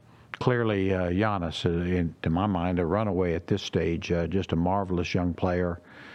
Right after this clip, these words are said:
Uh, seems like a great teammate, and just, uh, not only a great offensive player, but, uh, really <laughs> a great defensive player as well. Just a, a, an amazing story.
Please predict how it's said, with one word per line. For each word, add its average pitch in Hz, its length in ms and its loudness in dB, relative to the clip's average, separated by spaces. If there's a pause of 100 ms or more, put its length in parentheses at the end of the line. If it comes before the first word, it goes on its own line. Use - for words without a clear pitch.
(400)
Uh, 85 360 0 (420)
seems 98 260 2
like 90 240 0
a 92 40 -2
great 95 280 0
teammate, 92 540 2 (100)
and 87 220 0 (400)
just, - 280 0
uh, 90 200 2 (680)
not 95 160 2
only 98 200 2
a - 20 0
great 101 240 2
offensive 101 520 0
player, 107 300 2
but, 98 320 0
uh, 95 220 2 (140)
really 101 460 2
<laughs> - 60 -2
a 98 80 0
great - 260 0
defensive 110 520 0
player 101 280 2
as 92 140 -2
well. 98 380 2
Just 87 300 -2
a, 82 140 0 (560)
a, 87 220 0 (140)
an 92 160 2
amazing 90 500 2
story. 101 560 0